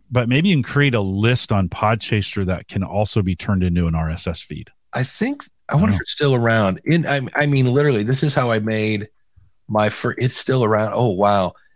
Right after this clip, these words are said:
Speaker 2: Everybody, if you wanna see what websites looked like in two thousand five, uh, go to feed for all dot com. Holy cow. That's, that's, uh, that's special right there. It, it's, you literally,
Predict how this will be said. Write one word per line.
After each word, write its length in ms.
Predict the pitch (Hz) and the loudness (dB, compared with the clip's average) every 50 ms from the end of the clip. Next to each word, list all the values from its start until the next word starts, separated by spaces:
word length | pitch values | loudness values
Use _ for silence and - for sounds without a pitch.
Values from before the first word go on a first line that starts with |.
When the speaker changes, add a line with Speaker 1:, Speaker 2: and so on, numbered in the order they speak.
| _ _ - | _ _ 0
Speaker 2:
Everybody, 680 | 151 175 208 226 202 165 170 160 156 156 151 143 - 127 | 0 2 2 2 2 2 2 2 2 2 0 0 -2 -4
if 100 | 135 - | -2 0
you 120 | - 139 143 | 0 2 2
wanna 160 | 170 185 170 | 2 2 0
see 180 | - - 165 | 0 0 2
what 160 | 147 139 120 101 | 2 2 0 0
websites 560 | 104 113 127 143 143 - 143 113 104 - - | 0 0 0 0 0 0 -2 -2 -4 -4 -4
looked 200 | 107 98 - - | -4 -4 -2 0
like 280 | 101 95 98 95 - | 0 0 0 0 -2
in 160 | 104 95 92 - - | -4 -4 -4 -6 -4
two 160 | - 120 120 | -2 0 0
thousand 340 | 123 120 117 113 107 110 95 | 2 2 2 2 0 -2 -2
five, 400 | - - 101 104 110 127 135 - _ _ _ _ _ _ _ _ _ | -2 0 0 2 2 0 -2 -4 _ _ _ _ _ _ _ _ _
uh, 240 | - 120 113 110 104 107 - _ - 117 | 2 2 2 2 2 -2 -6 _ -6 -2
go 160 | 107 131 139 | 2 2 2
to 100 | 156 156 | 4 2
feed 460 | 139 - - - 160 165 180 175 156 | 0 -2 -2 2 4 4 4 4 4
for 260 | - - 147 135 131 127 | 2 2 4 4 4 4
all 460 | 123 123 123 120 120 117 117 - - _ 113 | 4 4 4 4 4 2 0 -4 -8 _ -2
dot 300 | - 123 120 123 - - | 0 2 2 2 0 -4
com. 600 | - - - - - 117 117 123 131 143 139 - _ _ _ _ _ _ _ _ _ | -8 -8 -4 -2 0 0 2 2 2 2 2 0 _ _ _ _ _ _ _ _ _
Holy 520 | _ - - - 127 127 120 107 95 90 87 | _ -8 -4 -4 -2 -2 -2 -2 -4 -4 -6
cow. 460 | - - 104 104 104 101 95 90 - - - | -4 -4 -2 0 2 2 0 0 -2 -4 -4
That's, 480 | 110 110 107 101 95 - - - - - _ _ - | -2 0 0 -2 -2 -6 -8 -10 -12 -16 _ _ -4
that's, 400 | - 110 110 104 - - - - | -2 0 0 0 -2 -4 -4 0
uh, 360 | 101 95 92 90 87 90 87 - | 2 2 2 2 0 -2 -4 -4
that's 220 | 110 110 110 - | -2 -2 -2 -4
special 380 | - - 110 107 101 - 101 95 | -4 -2 0 0 0 0 0 0
right 220 | 90 87 87 - | 0 0 0 -2
there. 280 | - 104 101 98 87 - _ _ _ _ _ _ _ _ _ _ _ _ _ _ | -2 -2 -2 -2 -4 -6 _ _ _ _ _ _ _ _ _ _ _ _ _ _
It, 240 | - 139 143 143 135 | -4 -4 -2 0 2
it's, 260 | 139 143 135 - - | 2 2 0 -2 -2
you 220 | - 139 147 135 123 | 2 4 4 4 6
literally, 560 | 131 147 143 135 123 113 113 107 104 - | 4 4 4 4 2 2 0 0 -2 -6